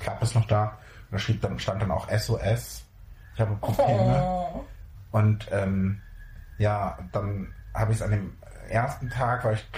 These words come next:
Speaker 1: irgendwie platt, hab
Speaker 2: Ja.
Speaker 1: mir zwar gesagt, dass ich hochkomme, aber ich war dann so platt.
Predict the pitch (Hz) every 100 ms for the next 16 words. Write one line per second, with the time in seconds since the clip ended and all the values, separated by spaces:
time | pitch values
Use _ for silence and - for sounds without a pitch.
0 | - 110 107 107 - 151 - - - 123
1 | 175 117 101 110 120 127 123 - - 113
2 | 107 101 - 101 101 - - 120